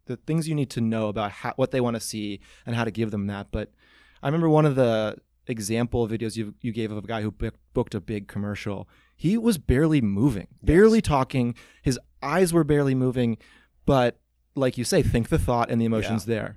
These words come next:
Speaker 2: It's a technical business, so I don't teach acting at all. I teach the technical aspects of
Speaker 1: Mm-hmm.
Speaker 2: auditioning. So I
Speaker 1: Yeah.
Speaker 2: teach auditioning skills.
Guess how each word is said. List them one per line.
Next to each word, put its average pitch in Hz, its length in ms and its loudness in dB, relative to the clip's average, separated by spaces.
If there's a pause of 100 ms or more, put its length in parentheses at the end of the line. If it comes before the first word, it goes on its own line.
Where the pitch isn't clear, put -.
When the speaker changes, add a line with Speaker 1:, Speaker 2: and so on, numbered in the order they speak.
(120)
Speaker 2:
It's - 160 -6
a 165 60 -4
technical 190 500 -2
business, 127 420 0
so 120 300 -2
I 151 140 2
don't 190 160 2
teach 160 240 -2
acting 98 360 -2
at 87 60 -2
all. 85 500 0
I 107 140 -2
teach - 400 -8
the - 80 -10
technical 95 420 -4
aspects 92 420 -6
of 80 80 -4
Speaker 1:
Mm-hmm. 113 160 -2
Speaker 2:
auditioning. - 600 -6
So 123 100 0
I 107 40 4
Speaker 1:
Yeah. 113 60 4
Speaker 2:
teach - 240 -2
auditioning 110 600 -2
skills. 135 560 -2